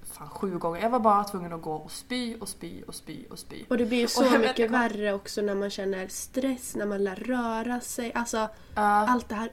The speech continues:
Speaker 2: ökar ju illamåendet så sjukt mycket.
Speaker 1: Ja, nej, men så att jag fick, eh, jag fick gå hem. Och sen spydde jag.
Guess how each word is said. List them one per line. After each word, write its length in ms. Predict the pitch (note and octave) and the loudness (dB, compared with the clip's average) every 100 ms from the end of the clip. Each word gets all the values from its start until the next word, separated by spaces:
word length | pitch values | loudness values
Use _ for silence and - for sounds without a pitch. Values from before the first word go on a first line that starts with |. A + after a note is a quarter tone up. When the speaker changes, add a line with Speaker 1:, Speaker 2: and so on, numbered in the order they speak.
| - | -6
Speaker 2:
ökar 340 | A#3+ A3 - A3 | -4 -4 -4 -4
ju 60 | |
illamåendet 640 | - G3+ G#3 A#3 G3 - - | -2 -4 -2 -4 -6 -10 -14
så 200 | - - | -12 -12
sjukt 520 | - - B3+ G#3+ - | -14 -14 -10 -10 -12
mycket. 160 | G#3+ - | -16 -4
Speaker 1:
Ja, 260 | G#3 A3 A#3 - | 2 2 0 -4
nej, 100 | A3+ | 0
men 120 | A3+ | 0
så 80 | A3+ | 0
att 100 | A3 | 0
jag 140 | A#3 A#3+ | -2 -2
fick, 400 | B3+ - - G#3 | -4 -6 -10 -6
eh, 340 | F#3+ F#3 F3 F3+ - - | -4 -4 -8 -10 -18 -12
jag 100 | G#3+ | -4
fick 140 | B3 A#3+ | -4 -4
gå 80 | F3+ | -2
hem. 360 | A#3 - A#3 - - - - - | -2 -2 -6 -8 -18 -20 -20 -12
Och 100 | G#3+ | -6
sen 180 | A#3+ B3+ | -4 -4
spydde 420 | - A3+ - - | -4 -6 -6 -8
jag. 180 | F2+ - | -10 -10